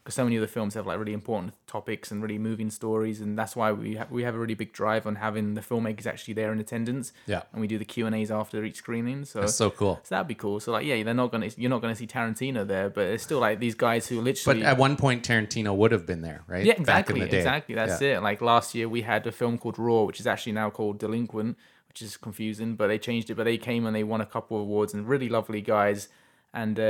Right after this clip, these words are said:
Speaker 1: and then, yeah, they just literally after the festival, not just because of the festival, but I think it did help having, like, you know, they were screening and they were really lovely. But they got, like, Canadian distribution and, yeah, and then he, that guy was in Toronto, the Filmmaker Lab this year, which is, like, a massive lab. Like, they
Speaker 2: Mm-hmm.
Speaker 1: picked ten of the best filmmakers in Canada, and he was there. So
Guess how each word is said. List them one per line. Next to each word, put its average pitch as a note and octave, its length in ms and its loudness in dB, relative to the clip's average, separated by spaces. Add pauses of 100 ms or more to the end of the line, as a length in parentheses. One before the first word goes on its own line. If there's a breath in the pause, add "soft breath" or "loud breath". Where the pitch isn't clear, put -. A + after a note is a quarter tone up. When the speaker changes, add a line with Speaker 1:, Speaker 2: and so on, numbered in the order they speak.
(180)
Speaker 1:
and G#2+ 180 -4
then, A2 300 -2
yeah, A#2 180 0
they G2+ 120 0
just G2 180 -8
literally A2+ 340 -2
after A2 240 2
the G2 60 -12
festival, G#2 600 -2
not B2+ 160 -2 (520)
just - 240 -10
because B2 280 -4
of A#2 60 -2
the A2 60 -2
festival, G#2+ 460 -4
but G2+ 80 -2
I G2+ 60 0
think B2 180 -4
it F#2 60 -8
did G#2+ 100 -6
help A2 440 -2
having, A2 260 -4
like, G#2 160 -2
you A2 40 -2
know, G2+ 140 -4
they G2+ 100 -4
were G2+ 60 -4
screening A2 380 -2
and G2+ 100 -4
they G#2+ 60 -2
were G#2 40 -2
really G#2+ 160 -2
lovely. G2+ 440 -6 (320 soft breath)
But A#2+ 80 -6
they A2+ 100 0
got, A#2+ 220 -2
like, G2 200 -2
Canadian A2 500 -2
distribution G#2+ 680 -6
and, G#2 160 -4
yeah, A#2 180 0
and A2 260 0
then A#2 120 -2
he, A2+ 120 -6
that - 240 -4
guy A2 200 0
was G#2+ 200 -4
in G#2+ 260 -4
Toronto, A2 560 -4
the G#2 80 -8
Filmmaker B2+ 420 -4
Lab A2 180 2
this - 180 -10
year, G#2 160 -6
which - 140 -12
is, G#2+ 60 -12
like, F#2 120 -8
a G#2+ 40 -4
massive G#2 360 -6
lab. G2+ 240 -2
Like, F#2 80 -4
they G#2+ 80 -4
Speaker 2:
Mm-hmm. G#2 180 2
Speaker 1:
picked G2+ 120 2
ten B2+ 160 -2
of A2 80 -6
the G#2+ 60 -2
best G2+ 240 -2
filmmakers G#2 380 -6
in G#2+ 80 -4
Canada, A2 320 -2
and A2 100 -8
he A2 120 -4
was G#2 100 -6
there. A2 240 0
So G2+ 280 -4